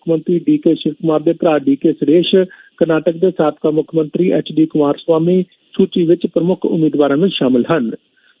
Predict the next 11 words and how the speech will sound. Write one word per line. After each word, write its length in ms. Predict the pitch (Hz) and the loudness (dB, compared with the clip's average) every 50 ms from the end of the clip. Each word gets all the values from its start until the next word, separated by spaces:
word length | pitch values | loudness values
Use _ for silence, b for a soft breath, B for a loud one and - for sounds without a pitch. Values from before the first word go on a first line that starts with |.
| _ - | _ -4
ਭਾਜਪਾ 380 | - 180 170 151 - - 196 196 | -4 -4 -4 -4 -4 -2 -2 0
ਦੇ 120 | 185 214 | 0 0
ਉਮੀਦਵਾਰ 360 | 214 196 202 202 185 214 220 | 0 0 -2 0 0 0 0
ਹੇਮਾ 260 | 175 160 156 156 156 151 | 2 0 0 0 0 0
ਮਾਲਿਨੀ, 480 | 156 151 147 151 156 175 196 208 202 b b b b b _ - | 0 0 0 2 2 2 2 2 0 b b b b b _ 0
ਓਮ 220 | 165 165 180 175 160 | 2 2 2 2 2
ਬਿਰਲਾ 260 | 165 151 160 175 180 | 0 0 0 0 -2
ਤੇ 160 | 170 - 185 | 0 -2 -4
ਗਜੇਂਦਰ 420 | 151 147 143 151 147 147 147 175 160 | -2 -2 -2 0 -2 0 0 -2 -2
ਸਿੰਘ 340 | - - - 175 170 175 160 | -2 -2 -2 -2 -2 -2 -4
ਸ਼ੇਖਾਵਤ 460 | - - - 151 147 143 151 170 - | -6 -4 -2 0 2 4 2 2 0